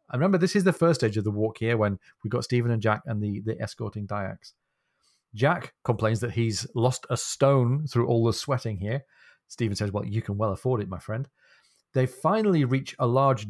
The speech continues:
durian grove just before the heathen temple and just before the start of the Thousand Steps path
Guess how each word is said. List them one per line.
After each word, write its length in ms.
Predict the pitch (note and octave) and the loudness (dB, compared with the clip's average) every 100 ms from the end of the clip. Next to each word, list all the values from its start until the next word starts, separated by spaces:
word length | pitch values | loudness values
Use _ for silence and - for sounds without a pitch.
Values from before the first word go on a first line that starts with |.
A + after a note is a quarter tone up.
| G2 | -2
durian 460 | C3+ F#3+ D3 G#2+ G2 | 2 4 4 2 -2
grove 540 | - F#2+ F#2 A#2+ C3 - _ | -4 -2 -2 -2 -6 -16 _
just 320 | C3+ C#3+ - | -4 -4 -4
before 380 | D3+ - A2+ G#2+ | -8 -2 0 0
the 140 | A2 F#2+ | 0 -4
heathen 420 | - E3+ E3+ E3 | -2 0 0 -2
temple 480 | D3+ D#3 F2+ G2 - _ _ - | -4 -6 -6 -12 -16 _ _ -10
and 100 | A2 | -4
just 160 | C3+ - | -4 -4
before 240 | C3 C3+ | -2 -2
the 100 | A#2+ | -2
start 340 | - C3 B2+ | 2 2 2
of 120 | A#2+ G2+ | 0 -4
the 80 | |
Thousand 520 | - - D3+ D3 C3+ B2+ | -4 0 2 2 0 -4
Steps 400 | - C3 - - | -4 -6 -6 -14
path 480 | - G#2+ F#2+ - | -8 -8 -8 -16